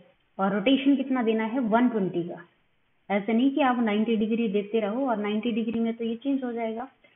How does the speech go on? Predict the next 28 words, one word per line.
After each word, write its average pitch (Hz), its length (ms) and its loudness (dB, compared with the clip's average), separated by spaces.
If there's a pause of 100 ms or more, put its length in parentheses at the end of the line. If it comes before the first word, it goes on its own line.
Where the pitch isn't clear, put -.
(240)
तो 226 80 4
one 254 360 8
twenty 311 420 2
degree 233 360 0
rotation 226 560 -2
देना 185 360 -2
है, 190 520 -4
angle 214 300 0 (180)
phi 226 420 2 (500)
one 214 240 4
twenty 262 360 0
degree 214 380 2
होगा, 185 680 -4 (280)
तभी 214 340 4
ये 233 340 0
three 196 140 -2
fold 180 300 -6
सिमेट्री 170 440 -8
में 165 200 -8
आएगा। - 320 -18 (920)
उसी 247 220 4
तरह 302 160 2
से 294 140 -2
four 254 300 0
fold, 233 280 0
ये 233 140 2
square 226 440 -2
है, 185 280 -12